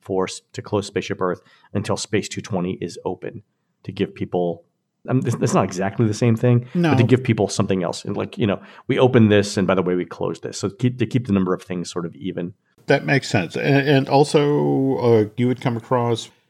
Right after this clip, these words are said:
Speaker 2: City Works Eatery and Poorhouse in, in Disney Springs. That's also supposed to be opening.
Speaker 1: Yeah, that should be open in the, uh, in the, sometime in the next couple of months. Uh, and that's right next to the N B A Experience.
Speaker 2: Mm-hmm.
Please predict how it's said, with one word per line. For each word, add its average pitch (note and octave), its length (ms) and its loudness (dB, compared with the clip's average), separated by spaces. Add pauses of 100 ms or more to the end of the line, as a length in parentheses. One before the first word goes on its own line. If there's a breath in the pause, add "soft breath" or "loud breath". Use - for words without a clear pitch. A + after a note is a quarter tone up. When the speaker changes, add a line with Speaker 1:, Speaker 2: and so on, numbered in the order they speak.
(120)
Speaker 2:
City C#3 260 4
Works C3 260 4
Eatery A#2+ 400 2
and G#2 140 -2
Poorhouse C3 640 -2
in, G#2+ 280 -4
in A2 380 -4
Disney A2+ 260 -2
Springs. A#2 400 -4
That's A2+ 220 0
also A2 260 0
supposed - 100 -6
to - 60 -16
be A#2 100 2
opening. B2 760 -4
Speaker 1:
Yeah, B2+ 200 8
that A2 80 6
should - 120 4
be B2 80 10
open A2 160 6
in A2 120 8
the, G#2 180 6
uh, G2 440 4
in G2+ 60 0
the, G2+ 80 0
sometime G2+ 240 -2
in F#2+ 60 2
the F#2+ 60 0
next F#2+ 140 -4
couple - 160 -6
of F#2+ 60 0
months. F#2 340 -6
Uh, G#2+ 280 0
and G#2 140 2
that's B2 280 0
right G#2+ 200 0
next G#2 280 -2
to G#2+ 60 -4
the G2 120 -2
N G2+ 140 0
B F#2+ 180 2
A B2+ 40 6
Experience. F#3 560 2
Speaker 2:
Mm-hmm. G#2 260 -2